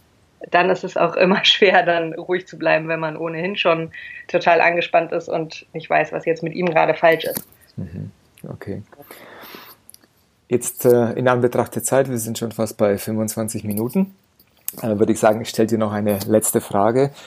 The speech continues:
Speaker 2: Und zwar würde mich interessieren, was war so in den letzten Wochen oder in den letzten Tagen das Schönste oder das Lustigste, was du mit Jonas erlebt hast?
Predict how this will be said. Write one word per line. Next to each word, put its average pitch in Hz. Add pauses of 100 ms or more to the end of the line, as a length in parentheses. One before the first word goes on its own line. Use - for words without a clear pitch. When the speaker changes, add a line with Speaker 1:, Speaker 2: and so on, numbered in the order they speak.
(160)
Speaker 2:
Und 107
zwar 110
würde 107
mich 104
interessieren, 107 (240)
was -
war 143
so 123
in 110
den 104
letzten 101
Wochen 110 (760)
oder 117
in 131
den 139
letzten 120
Tagen 98
das 123
Schönste 123 (180)
oder 107
das 104
Lustigste, 117
was 95
du 113
mit -
Jonas 95
erlebt 50
hast? -